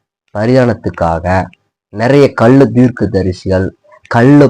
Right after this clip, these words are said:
போதகர்கள் இன்னைக்கு வருவார்கள். பார்த்தா இயேசு மாதிரிதான், இயேசு பத்தி தான் உபதேசிப்பாங்க. ஆனால் அவர்கள் போலியான தேவ பக்தி. ஆனால் அவரை அறிந்து உண்மையிலே அவரை இயேசுவை ரட்சகராக ஏற்றுக்கொண்டு அவரை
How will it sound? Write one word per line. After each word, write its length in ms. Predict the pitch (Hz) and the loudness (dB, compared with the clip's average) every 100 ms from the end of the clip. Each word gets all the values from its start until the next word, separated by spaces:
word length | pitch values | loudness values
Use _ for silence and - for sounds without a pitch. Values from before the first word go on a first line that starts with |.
| - | 0
போதகர்கள் 560 | 120 147 135 110 110 127 | 2 4 4 0 0 0
இன்னைக்கு 200 | 135 120 | 0 0
வருவார்கள். 520 | 147 180 170 110 - - | 0 0 -2 -2 -8 -4
பார்த்தா 320 | 120 170 - 139 135 120 | -2 0 2 2 4 4
இயேசு 340 | 147 147 151 147 | 4 4 2 4
மாதிரிதான், 440 | 143 151 156 135 104 | 2 2 2 2 2
இயேசு 260 | 135 - 131 | 0 0 -2
பத்தி 200 | 127 135 143 | -2 0 2
தான் 160 | 175 160 | 2 4
உபதேசிப்பாங்க. 680 | 165 160 165 160 131 131 98 - _ _ _ _ | 2 2 2 0 0 -2 -4 -10 _ _ _ _
ஆனால் 260 | 104 113 107 107 | -4 -2 -2 0
அவர்கள் 320 | 110 104 101 | 0 0 -2
போலியான 580 | 127 147 151 120 107 104 87 | 0 2 2 2 0 -2 -4
தேவ 240 | 92 90 82 - | -4 -4 -8 -10
பக்தி. 300 | - - - - _ _ _ _ _ _ _ 104 | -18 -16 -16 -16 _ _ _ _ _ _ _ -12
ஆனால் 320 | 90 82 - - _ - - | -8 -8 -10 -20 _ -10 -4
அவரை 260 | 101 101 90 92 | 0 0 2 2
அறிந்து 420 | 113 120 104 92 - _ _ 95 | 2 2 2 -2 -6 _ _ -6
உண்மையிலே 520 | 110 127 139 143 160 180 185 117 | 0 4 4 6 6 6 4 4
அவரை 200 | 113 110 | 2 4
இயேசுவை 420 | 107 127 127 123 110 | 4 2 2 2 2
ரட்சகராக 560 | 104 - 127 113 110 104 98 | 2 -2 -2 0 0 0 0
ஏற்றுக்கொண்டு 640 | 107 - 104 - 101 87 80 - _ - | -2 -2 -8 -6 -6 -4 -6 -10 _ -4
அவரை 180 | 95 | -2